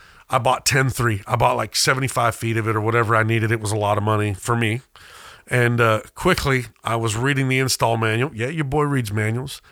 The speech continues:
And it said, because of the double oven, it needed to be the forty or fifty amps. I can't remember. So I had to basically just lay that wire to the side and go spend even more money on eight three. And that's what's powering that baby up. But while I was there,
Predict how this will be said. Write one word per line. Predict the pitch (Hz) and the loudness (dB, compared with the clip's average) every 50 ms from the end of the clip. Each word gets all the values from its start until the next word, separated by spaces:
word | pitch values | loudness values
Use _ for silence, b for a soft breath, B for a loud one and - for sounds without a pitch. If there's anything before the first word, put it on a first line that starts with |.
| b b b | b b b
And | 120 123 127 | -2 0 0
it | 127 - | 0 0
said, | - - 131 123 117 117 110 104 - - | 0 2 4 4 4 2 0 -2 -8 -8
because | - 117 - 123 113 | -8 -4 -4 -4 -4
of | 101 | -4
the | 117 117 | -4 -2
double | 110 123 120 117 117 107 | 0 0 0 2 2 0
oven, | 104 98 101 101 | 2 0 0 -2
it | 104 101 | -4 -4
needed | 101 104 104 98 | -4 -6 -4 -4
to | 98 | -4
be | 95 104 104 101 | -4 -2 -2 -2
the | 95 95 | -2 -4
forty | - - - 107 107 104 101 | -8 -8 -6 -4 -4 -4 -2
or | 101 95 | -4 -4
fifty | - 107 95 - 98 92 | -6 -6 -6 -6 -6 -6
amps. | 92 90 - - | -6 -6 -8 -8
I | 95 | -10
can't | - - 107 98 | -8 -8 -8 -6
remember. | 95 90 87 87 90 B B B B B B B | -6 -6 -6 -6 -8 B B B B B B B
So | - - 156 147 | -2 2 4 4
I | 135 127 123 | 4 4 4
had | 131 131 | 4 2
to | 127 | 2
basically | 123 135 131 120 - - 131 | 2 2 2 2 2 0 -2
just | 110 107 - | -2 -2 -2
lay | 113 110 113 | 0 0 2
that | 110 117 113 | 2 2 0
wire | 110 113 110 110 110 | 2 0 0 0 0
to | |
the | 107 101 | -2 -2
side | - - 107 104 107 104 | 0 2 2 2 2 0
and | 107 101 | -2 -4
go | 98 110 | -4 -2
spend | 104 - - 117 104 113 | -2 -2 0 0 -2 0
even | 127 147 123 117 117 | 0 0 0 2 2
more | 120 120 123 131 127 123 | 2 2 2 2 2 0
money | 113 104 95 92 98 98 | 0 -2 -2 -4 -4 -6
on | 101 104 104 101 - _ - | -6 -6 -6 -6 -8 _ -4
eight | 135 131 127 - - - _ - | -4 -4 -4 -6 -14 -20 _ -14
three. | - - - 107 101 92 92 90 90 B B B B B B B | -10 -6 -4 -4 -4 -4 -4 -6 -8 B B B B B B B
And | B 110 113 107 107 | B -4 -4 -2 0
that's | 107 107 - - | -2 -2 -2 -4
what's | - 104 98 | -6 -6 -6
powering | - - - 101 92 87 87 87 90 90 | -6 -4 -4 -2 -2 -4 -4 -8 -8 -8
that | 95 92 87 | -8 -8 -6
baby | 92 98 98 90 95 98 | -6 -6 -4 -4 -4 -4
up. | 101 101 107 104 | -4 -4 -4 0
But | 110 196 - - - 131 | 2 2 2 2 0 0
while | 135 165 202 226 247 | 0 2 2 2 2
I | 254 254 | 2 0
was | 254 285 247 196 | 0 0 -2 -2
there, | 196 240 220 214 214 226 196 | 0 0 0 0 -4 -8 -14